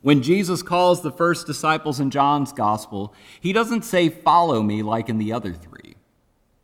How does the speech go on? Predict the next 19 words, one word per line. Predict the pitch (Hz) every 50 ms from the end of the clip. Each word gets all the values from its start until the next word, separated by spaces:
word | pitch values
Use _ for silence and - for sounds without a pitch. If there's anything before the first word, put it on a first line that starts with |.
| _ _ _ _
Rather, | 127 131 135 131 135 131 120
he | 117 131 123
says, | - - 120 107 104 104 101 - - _ _
"Come | - - - 143 143 147 147 143 - - -
and | 113 107 104 95
see." | - - - 104 98 87 64 53 - - _ _ _ _ _ _ _ _ _ _ _ _ _ _ _ _ _ _ _ _ _ -
When | 131 139 139
the | 139 127
woman | 127 123 139 151 165 160 151 143 139 131
goes | 135 135 139 143 143 139
to | - 123 113
share | - - 151 151 147 143
what | 139 131 131 117
happened | - 123 135 139 147 147 151 139 131
to | 127 123
her | 123 135 127
at | 123 - -
the | 113
well, | 110 120 143 143 131 117 107 101 104 104 - - - _ _